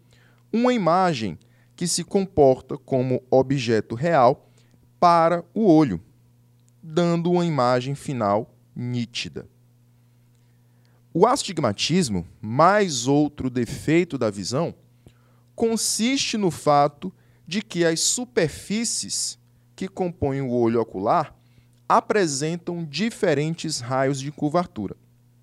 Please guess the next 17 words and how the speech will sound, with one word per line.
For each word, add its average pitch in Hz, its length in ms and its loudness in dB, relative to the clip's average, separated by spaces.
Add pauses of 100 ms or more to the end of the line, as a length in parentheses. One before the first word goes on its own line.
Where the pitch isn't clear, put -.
(960)
ocasionando 156 1040 2 (480)
uma 175 240 2
falta 190 760 4
de 165 260 -2
simetria 170 920 -2 (460)
de 151 180 0
revolução 185 840 2 (680)
em 196 160 0
torno 156 540 2 (440)
do 165 200 4
eixo 117 300 2
óptico. - 440 0 (1500)
A 131 120 4
correção 175 1080 4 (440)
é 214 140 4
feita 143 640 -4 (760)
com 127 320 2